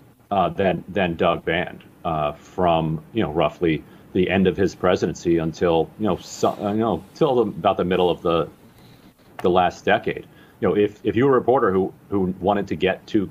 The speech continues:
Clinton, if you were a donor, if you were anybody who was trying to get to Clinton, you had, you had to go through, through Band, uh, for more than, for more than a decade. You know, he traveled with Clinton, you know, more than, you know, on average, it seems like about two hundred and fifty days a year.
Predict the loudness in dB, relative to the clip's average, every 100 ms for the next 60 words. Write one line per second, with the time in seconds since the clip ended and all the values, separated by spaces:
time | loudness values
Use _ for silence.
0 | -4 -2 -2 0 0 2 2 2 2 0
1 | 0 2 2 2 2 2 2 2 2 2
2 | 0 0 0 0 -2 -2 0 0 -4 -8
3 | -20 -20 -20 -2 0 2 0 0 0 0
4 | 0 2 2 2 0 -2 -4 -20 -2 0
5 | 2 0 0 -2 -8 -2 0 2 0 2
6 | 0 0 -2 -6 -6 -2 2 2 0 0
7 | 0 0 -4 -6 -10 -20 -20 -6 -2 0
8 | 0 2 2 4 2 0 0 -2 -2 -4
9 | -2 -2 -6 -10 -20 -20 -20 -20 -20 -4
10 | 0 0 0 -2 0 2 2 -2 -6 -6
11 | -2 -2 -4 -10 -16 -2 0 2 2 0
12 | 0 -2 0 0 2 0 0 -2 2 2
13 | 2 0 0 0 2 2 0 0 2 0